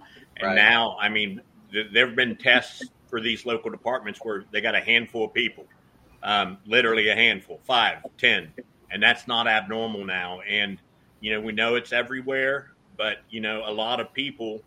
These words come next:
Speaker 1: you know, people watch the news. They see how vilified the police have been by, you know, the mainstream media and, and a lot of, a lot, you know, every time there's a least bit of a controversial shooting, there's someone that's trying to make,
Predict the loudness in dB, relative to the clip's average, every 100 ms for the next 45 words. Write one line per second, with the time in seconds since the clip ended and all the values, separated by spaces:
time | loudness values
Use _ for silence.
0 | -8 -8 -6 -10 -12 -8 -8 -8 -12 -14
1 | -8 -6 -6 -10 -20 _ _ _ _ 0
2 | 0 -2 -4 -2 -2 -2 -6 -6 -4 -2
3 | -2 -8 -8 -6 -6 -10 -8 -4 -4 -6
4 | -12 _ _ _ -6 -2 -2 -4 -8 _
5 | _ _ -14 -10 -8 -6 -2 0 -2 -6
6 | -6 -4 -4 -4 -2 0 -2 -4 -6 -6
7 | -4 -4 -6 -8 _ _ _ -14 -8 -6
8 | -4 -2 2 4 4 2 0 2 2 0
9 | -4 -10 _ _ _ _ _ _ _ _
10 | _ -4 0 0 2 2 2 -4 -4 -6
11 | -6 -8 -8 -8 -10 -12 -18 _ _ _
12 | _ -18 0 2 4 2 -2 -8 -6 -6
13 | -4 -6 -4 -2 0 0 0 0